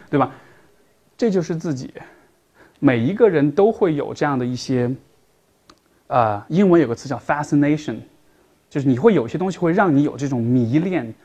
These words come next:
痴迷、兴奋、投入的这种东西，每一个人都会有。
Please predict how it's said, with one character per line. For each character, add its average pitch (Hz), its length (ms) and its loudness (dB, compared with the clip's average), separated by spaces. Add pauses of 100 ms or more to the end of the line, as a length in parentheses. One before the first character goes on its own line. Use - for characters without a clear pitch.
(140)
痴 233 440 -4
迷、 127 340 0 (220)
兴 214 400 -2
奋、 120 320 -2 (280)
投 131 400 -2
入 220 180 -2
的 123 80 -4
这 131 100 -8
种 123 120 -10
东 120 180 -8
西， - 220 -16 (540)
每 143 220 6
一 151 100 2
个 247 100 4
人 202 80 2
都 190 140 2
会 180 180 0
有。 - 140 -8